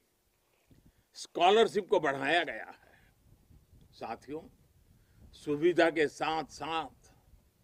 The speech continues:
वीरों के सम्मान के लिए भी देश में अभूतपूर्व प्रयास चल रहे हैं।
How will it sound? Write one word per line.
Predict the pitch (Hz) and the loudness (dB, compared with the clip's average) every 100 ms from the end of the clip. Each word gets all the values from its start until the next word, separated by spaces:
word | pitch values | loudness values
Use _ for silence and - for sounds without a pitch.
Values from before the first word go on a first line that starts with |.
| _ _ _ _ 104 | _ _ _ _ -20
वीरों | 110 160 170 170 165 | -10 2 4 4 0
के | 135 156 | 0 -4
सम्मान | 143 151 143 147 151 151 | -4 -6 -4 -4 -4 -4
के | 135 | -4
लिए | 139 139 | -2 -2
भी | 123 160 226 226 _ _ _ _ _ _ _ _ _ _ | -4 -4 -6 -8 _ _ _ _ _ _ _ _ _ _
देश | 95 151 160 151 135 | -2 2 2 0 -8
में | 143 | -10
अभूतपूर्व | 123 131 127 170 - 147 139 | -8 -6 -2 -4 -4 -8 -8
प्रयास | - 127 127 156 156 - - | -8 -8 -6 -6 -8 -12 -18
चल | 92 | -18
रहे | 92 85 _ | -18 -20 _
हैं। | _ _ - - | _ _ -20 -20